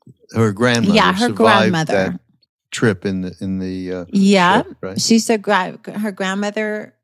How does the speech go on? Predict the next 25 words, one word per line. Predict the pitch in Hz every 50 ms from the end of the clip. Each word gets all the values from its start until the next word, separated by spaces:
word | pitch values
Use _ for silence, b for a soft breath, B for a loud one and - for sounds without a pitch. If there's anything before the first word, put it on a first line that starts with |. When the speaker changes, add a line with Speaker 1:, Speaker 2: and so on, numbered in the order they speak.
| _ - - 185 - -
Speaker 2:
name, | 196 196 190 196 214 226 247 277 277 269
we | 202 196 185
only | - - 190 202 208 208 220 226 226 226 226
know | 214 202 196 196 185 180 185 202 233
her | 254 254 254 254 254 262 254
by | 254 226 175 170
this | 170 170 185 190 - -
name, | - 180 180 175 170
Modesty. | 160 156 151 147 160 165 175 202 269 - - - - - 254 269 311 339 370 - B B B B B B B B _ _ -
And | 175 180 175 175 180 180
her | 175 190 196 190 180 175
grandmother | 170 - - 185 170 175 175 180 180 175 175 - 185 175 175 170 170 170 170 170
came | - - 202 180 175
over | 165 160 160 -
on | 165 156 160
a | 165 165
slave | - - 208 202 202 196 202
ship, | - - - 196 185 185 180 180 185 175 -
landed, | 175 170 170 165 165 165 160 170 175 175 175 170 165 160 160 156 151 - - - -
we | 156 160 165 165
know, | 160 156 151 147 151
in | 143 151
the | 151 151
Chesapeake | 143 - - 185 165 - - 151 - - 185 156 143 -
Bay. | - 202 202 196 202 196 196 196 190 190 196